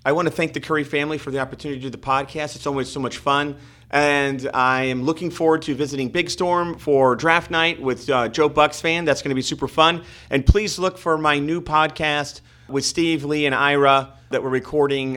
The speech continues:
next week for the pre-draft recording. I'm very excited about that. I always get super excited like a little kid when I get to be around those guys. You know, those guys are, are top in their field. It's always,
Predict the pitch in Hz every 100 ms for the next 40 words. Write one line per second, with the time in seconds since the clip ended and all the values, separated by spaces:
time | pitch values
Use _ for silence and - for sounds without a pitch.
0 | 131 139 - 139 143 139 135 - - 160
1 | 143 131 127 127 - 131 123 143 131 127
2 | 123 113 131 120 - 135 120 117 113 113
3 | 135 123 - 143 147 147 131 139 123 -
4 | 170 - 147 - 139 135 131 123 127 131
5 | 131 143 135 131 - - _ - 123 135
6 | 117 127 131 123 131 127 127 123 120 -
7 | 123 120 120 - - - 135 127 131 123
8 | 139 131 127 123 117 127 117 - 147 139
9 | 139 127 110 139 139 135 113 - 127 123
10 | -